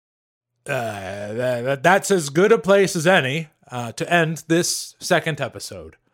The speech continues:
Thank you for joining me. I look forward to exploring the rich world of the Crane family further with you. In our next episode, we will touch on the life of Frasier Crane, student, high school, college,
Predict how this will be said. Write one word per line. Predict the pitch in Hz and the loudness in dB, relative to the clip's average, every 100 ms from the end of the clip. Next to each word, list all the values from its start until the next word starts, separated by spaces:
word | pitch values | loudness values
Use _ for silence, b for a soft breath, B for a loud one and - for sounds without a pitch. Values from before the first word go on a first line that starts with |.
| _ _ _ _ _ | _ _ _ _ _
Thank | 165 160 170 | -4 -4 0
you | 165 156 151 151 | 2 4 4 2
for | 156 | 2
joining | 143 156 147 143 | 2 4 2 2
me. | 147 214 - b b b b b | 0 -2 -6 b b b b b
I | 151 156 | 2 4
look | 160 160 151 | 4 2 2
forward | 214 226 208 | 2 4 2
to | 175 | -2
exploring | 180 - 220 214 208 185 | -6 -2 0 2 2 0
the | 185 | -2
rich | 262 285 - | -2 -2 0
world | 185 196 190 156 | 4 6 6 4
of | 135 | 2
the | 143 | 0
Crane | 156 151 143 | 0 0 -2
family | 127 139 139 139 | -4 -4 -4 -4
further | 135 175 160 117 | 2 4 4 2
with | 107 | -6
you. | 110 117 147 _ b b b b b | -8 -6 -6 _ b b b b b
In | 156 151 | -6 2
our | 151 | 2
next | 156 180 - | 4 2 4
episode, | 180 160 - 170 160 | 2 2 2 2 4
we | 160 | 0
will | 160 160 | 0 0
touch | 185 196 - 170 | 0 0 -2 -4
on | 170 | -2
the | 170 | 0
life | 170 170 180 - | 2 2 2 -4
of | 170 | -10
Frasier | - 151 143 147 | 0 2 2 0
Crane, | - 139 131 135 147 | -4 -4 -4 -6 -8
student, | 135 - - 226 180 - - - _ _ _ _ _ _ | -10 -12 -6 -6 -6 -12 -20 -20 _ _ _ _ _ _
high | - 147 | -4 0
school, | 139 - 151 143 135 | 0 -2 0 2 2
college, | 135 151 143 139 135 131 - | 2 4 4 4 0 -2 -10